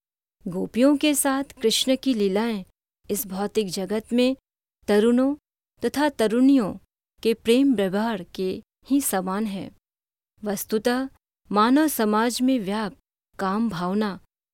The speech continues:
अस्वाभाविक नहीं है, क्योंकि यही काम भावना आदि पुरुष भगवान में भी पाई जाती है।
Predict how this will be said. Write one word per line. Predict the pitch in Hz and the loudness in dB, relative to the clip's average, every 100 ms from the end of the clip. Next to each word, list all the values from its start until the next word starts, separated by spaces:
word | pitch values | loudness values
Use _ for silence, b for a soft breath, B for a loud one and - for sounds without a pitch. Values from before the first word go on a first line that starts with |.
| - | -12
अस्वाभाविक | - 254 247 - 208 190 196 208 208 196 | -6 -4 -4 -4 -4 -4 -2 -4 -4 -6
नहीं | 196 247 | -4 -2
है, | 220 175 - _ _ _ _ _ | -4 -8 -12 _ _ _ _ _
क्योंकि | - 202 - | -6 -6 -6
यही | 190 196 269 | -8 -4 -4
काम | 294 226 208 | -2 0 0
भावना | 196 196 208 214 226 - _ _ _ _ - | 0 -2 0 0 -2 -8 _ _ _ _ -10
आदि | - 247 247 285 | -6 -2 0 -2
पुरुष | 233 233 247 247 - - _ - | 0 2 2 0 -4 -10 _ -4
भगवान | 196 185 196 196 214 | -2 0 0 0 0
में | 190 185 | -2 -4
भी | 208 285 | -2 -2
पाई | 226 190 | -2 -2
जाती | 180 175 - 185 | -4 -8 -8 -10
है। | 196 - | -10 -12